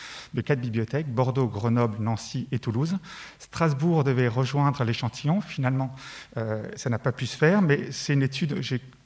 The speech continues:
déjà connaissance des premiers résultats et on, euh, prochainement, Olivier Zerbib communiquera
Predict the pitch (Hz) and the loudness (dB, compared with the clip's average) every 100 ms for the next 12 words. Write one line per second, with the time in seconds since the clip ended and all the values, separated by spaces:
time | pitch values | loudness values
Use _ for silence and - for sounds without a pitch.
0 | - 139 139 147 139 139 135 151 147 123 | -10 -2 2 2 4 2 2 0 0 -2
1 | - 131 120 120 123 120 180 - - - | 0 2 2 0 -2 0 0 -2 -12 -14
2 | - - 135 135 127 120 - 135 123 - | -14 -2 -2 0 0 -2 -4 -4 -4 -4
3 | 107 85 - - - 131 135 165 143 123 | -8 -14 -6 -2 2 2 4 2 0 0
4 | 123 120 139 147 147 139 139 135 131 175 | 2 2 0 -2 2 4 2 0 -2 -2